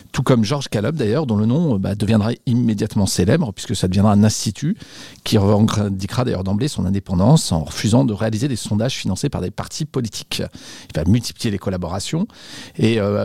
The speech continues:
Gallup en fait se nourrit de toutes les découvertes de l'époque en termes de mathématiques, de statistiques, de sciences de l'opinion, sciences politiques, sociologie, mais surtout il prouve que parfois un échantillon représentatif de données est plus important que simplement collecter, euh, des données diverses et variées.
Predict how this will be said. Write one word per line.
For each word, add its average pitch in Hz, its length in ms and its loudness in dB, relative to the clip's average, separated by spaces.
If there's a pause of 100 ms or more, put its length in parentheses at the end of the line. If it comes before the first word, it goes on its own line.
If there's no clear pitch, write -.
Gallup 110 400 -2
en 117 80 -4
fait 156 200 -4
se - 140 -2
nourrit 123 260 0
de 143 80 -2
toutes - 240 -6
les 123 60 -2
découvertes 110 400 -2
de 101 80 0
l'époque 139 320 -2
en 101 60 0
termes 127 200 0
de 98 80 2
mathématiques, 104 640 0
de 113 80 -2
statistiques, - 680 -6
de 101 100 -2
sciences 101 200 4
de 92 60 4
l'opinion, 113 360 2
sciences - 300 -10 (100)
politiques, 107 340 0
sociologie, 107 400 4
mais 131 160 4
surtout - 400 -4 (500)
il 120 140 2
prouve 165 300 -2
que 120 180 -2
parfois 117 540 -2 (260)
un 110 160 0
échantillon 131 480 -2
représentatif 123 800 -2
de 95 100 2
données 98 300 4 (440)
est 139 100 6
plus 120 280 -2
important 113 420 -2
que 139 60 -10
simplement 98 340 -2
collecter, 113 440 0
euh, 113 160 0
des - 160 -2
données 98 260 2
diverses 104 300 -2
et 85 40 -6
variées. 87 280 -8